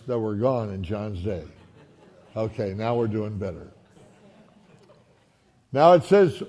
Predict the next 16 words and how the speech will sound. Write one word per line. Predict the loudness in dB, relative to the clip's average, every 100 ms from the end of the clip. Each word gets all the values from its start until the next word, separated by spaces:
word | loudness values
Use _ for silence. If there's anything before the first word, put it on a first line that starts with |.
| -2
"One | 6 10 10 10 6 4 0 2
is." | 12 12 12 12 4 -8 -16 -20 -20 _ _ _ _ _ _ _ _
What | 6 6 6
world | 4 6 6 6 4
empire | 2 2 0 0 0 -2 -6 -10 -20 _ -6
was | 2 4 4 4 0 -6 -12
in | -4 -2 -2
power | -4 -2 -2 -2 -4 -8 -12 -20 -10
when | -6 -4 -4
John | -2 -2 -4 -2
wrote | 0 0
the | -4
book | -6 -6
of | -6
Revelation? | -6 -6 -8 -12 -14 -18 -20 -20 _ _ _ -20 -20 -20 -20 -20 _
Ah, | -10 -4 0 2 2 0 -2 -4 -8